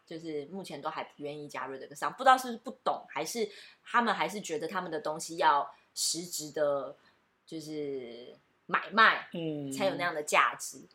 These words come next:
Speaker 1: 但我昨天看到，我是觉得很兴奋啦，我是觉得说，呃，就我们做行，行销来说，我们是有很多可以玩的东西。
Speaker 2: 对，我觉得它是多一个工具，
Speaker 1: 就是线上线下可以把它结合在一起，
Speaker 2: 但是
Speaker 1: 你不能只靠线上啊，因为只靠线上的话，我就觉得有点虚无缥缈。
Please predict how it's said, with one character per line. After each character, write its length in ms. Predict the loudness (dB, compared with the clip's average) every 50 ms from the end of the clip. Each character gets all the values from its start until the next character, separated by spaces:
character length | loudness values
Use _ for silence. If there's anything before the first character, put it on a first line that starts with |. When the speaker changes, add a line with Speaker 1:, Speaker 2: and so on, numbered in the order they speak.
| _ _ _ 8
Speaker 1:
但 120 | 10 10 12
我 100 | 10 10
昨 100 | 10 8
天 200 | 6 6 4 4
看 160 | 4 6 10
到， 100 | 10 10
我 60 | 10
是 100 | 10 4
觉 140 | 0 2 2
得 100 | 2 2
很 180 | 0 0 -2
兴 240 | -2 0 0 0 -2
奋 240 | 0 2 2 2 2 0
啦， 100 | -4 -4
我 60 | -4
是 140 | -4 -4 0
觉 120 | 2 2 4
得 140 | 4 4
说， 180 | 6 6 4 4 2 -4 -16 -20 -14 -8
呃， 180 | -4 -4 -4 -2
就 220 | 4 10 12 12
我 120 | 12 12 8
们 120 | 4 2
做 160 | 4 6 6
行， 240 | 6 4 0 -4 -8
行 380 | -8 -10 -10 -10 -12 -12 -10 -4
销 160 | 0 2 2
来 160 | 2 2 0
说， 180 | -2 -4 -4 -4
我 60 | -4
们 140 | -4 -4 -6
是 100 | -4 -2
有 140 | -2 -2 -2
很 180 | -4 -6 -6
多 140 | -4 -4 -4
可 120 | -4 -4
以 60 | -8 -6
玩 260 | -6 -8 -8 -10 -10
的 80 | -12 -10
东 200 | -10 -10 -10 -8
西。 160 | -4 -4 -2
Speaker 2:
对， 160 | -2 -2 2 4
我 120 | 4 6
觉 100 | 8 8
得 60 | 12
它 100 | 12 10
是 100 | 10 10
多 220 | 6 8 10 10 10
一 60 | 10
个 80 | 8
工 280 | 4 4 2 2 2 0
具， 200 | -2 -2 0 2
Speaker 1:
就 100 | 2 2
是 160 | 4 8 10
线 340 | 10 10 12 12 10 10 10
上 240 | 10 8 8 8 8
线 220 | 4 4 4 6
下 220 | 8 8 8 8 8
可 100 | 8 4
以 40 |
把 120 | 4 6 8
它 120 | 8 8
结 220 | 6 4 -4 -4 -4
合 80 | -2
在 160 | 0 2 2
一 60 | 2 0
起， 60 | -2
Speaker 2:
但 0 |
是 60 | -6
Speaker 1:
你 60 | -8
不 120 | -2 0 2
能 120 | 4 4 4
只 140 | 2 -2 -2
靠 300 | 4 8 10 10 10 10
线 300 | 6 2 0 0 0 0
上 180 | 4 4 4
啊， 220 | 4 2 -4 -8 -8 -6
因 100 | -2 0
为 200 | 2 2 2 0 -2 -6 -20 _ _ _ _
只 140 | -14 -12 -2
靠 160 | 2 4 4
线 180 | 4 4 2 2
上 200 | 4 4 4 4
的 60 | 6 6
话， 120 | 6 6
我 60 | 6
就 100 | 6 2
觉 140 | 2 2 0
得 80 | -4 -2
有 100 | -2 -2
点 160 | -2 -2 -2
虚 220 | -2 -2 -2 -2
无 160 | -4 -6 -6
缥 260 | -8 -6 -6 -4 -4 -4
缈。 160 | -6 -6